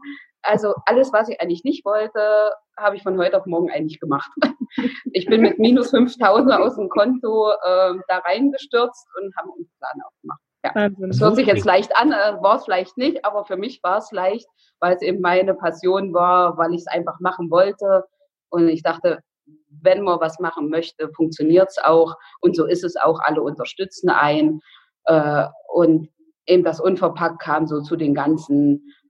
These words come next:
Speaker 1: anderen nachhaltigen Leben dazu.
Speaker 3: Da
Speaker 1: Ja.
Speaker 3: sind wir tatsächlich, äh, direkt bei dem Thema, dass du seit drei Jahren deinen Unverpacktladen hast, dass du da einfach reingestürzt bist sozusagen.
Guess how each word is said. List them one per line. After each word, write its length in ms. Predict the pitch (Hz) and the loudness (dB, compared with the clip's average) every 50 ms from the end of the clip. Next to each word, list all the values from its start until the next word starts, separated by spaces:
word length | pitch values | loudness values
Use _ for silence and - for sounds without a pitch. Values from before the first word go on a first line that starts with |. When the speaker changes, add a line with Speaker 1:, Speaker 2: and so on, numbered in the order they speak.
| _ _ _ - | _ _ _ 0
Speaker 1:
anderen 360 | 156 165 170 165 156 151 147 | 2 2 2 2 2 2 2
nachhaltigen 840 | 147 147 156 - - - 143 151 147 147 143 147 151 151 147 143 | 2 0 -2 -6 -4 -2 -2 -2 -2 -2 -4 -2 -2 0 -2 -2
Leben 340 | 147 143 156 156 151 147 143 | 0 0 0 2 2 2 2
dazu. 520 | 143 135 139 - - - 143 135 135 135 - - - - - - _ _ _ _ - - - _ _ _ _ _ _ - | 0 0 -4 -8 -12 -10 -10 -8 -8 -10 -12 -16 -20 -20 -20 -20 _ _ _ _ -20 -20 -20 _ _ _ _ _ _ -8
Speaker 3:
Da 340 | - 110 107 107 107 110 113 | -6 -4 -2 0 0 0 0
Speaker 1:
Ja. 80 | 113 110 | -2 -2
Speaker 3:
sind 240 | 110 120 135 147 151 | -2 0 0 2 2
wir 220 | 156 151 151 147 | 2 2 2 0
tatsächlich, 880 | - - 139 127 - - 151 156 147 - 175 156 160 160 - - - - _ | 0 0 0 0 0 0 -2 0 0 2 2 2 2 0 -4 -8 -12 -12 _
äh, 100 | - 147 139 | -10 -8 -8
direkt 520 | 143 135 131 127 139 131 151 151 - _ | -8 -10 -4 0 0 2 2 0 0 _
bei 100 | - 143 | 2 2
dem 200 | 139 139 139 - | 2 2 -2 -2
Thema, 360 | - - 175 185 185 175 165 | 0 0 2 4 4 4 2
dass 220 | 151 147 139 - - | 2 0 -2 -2 0
du 380 | 147 139 139 139 139 135 135 127 _ - | 2 4 4 4 4 2 0 -2 _ -10
seit 280 | 135 127 135 139 139 - | -6 -2 -2 -2 -2 -4
drei 260 | 139 131 143 156 170 | -2 0 2 2 4
Jahren 300 | 175 165 156 160 160 156 | 4 4 2 2 2 0
deinen 160 | 156 143 139 | 0 -2 -2
Unverpacktladen 880 | 143 160 170 - 185 156 - - 135 - - 135 131 127 123 127 120 113 | -2 -6 -2 -2 -2 -2 -2 -4 -6 -4 -2 -2 0 0 0 -2 -4 -4
hast, 400 | 131 160 208 - - - - - - _ _ _ _ _ _ _ _ _ _ _ | -2 -4 -4 -6 -10 -18 -20 -20 -20 _ _ _ _ _ _ _ _ _ _ _
dass 200 | - 135 127 - | 0 0 0 0
du 400 | - 143 139 139 139 139 139 139 - _ _ _ _ _ | 0 2 4 4 4 4 2 0 -4 _ _ _ _ _
da 200 | - 131 135 131 | -6 -2 -2 0
einfach 420 | 127 139 151 170 - 180 160 - - | 0 0 -2 -2 0 -2 -2 0 -2
reingestürzt 720 | 156 165 180 175 156 - - - 127 123 127 - - - _ | -2 0 0 -2 -4 -6 -4 -2 0 0 0 -2 -6 -8 _
bist 260 | - - 135 - - | -2 -2 -2 -4 -4
sozusagen. 800 | - 131 120 - - 120 113 123 123 127 131 135 151 170 185 | -6 -6 -6 -6 -6 -4 -2 -2 -2 -2 -2 -4 -6 -8 -10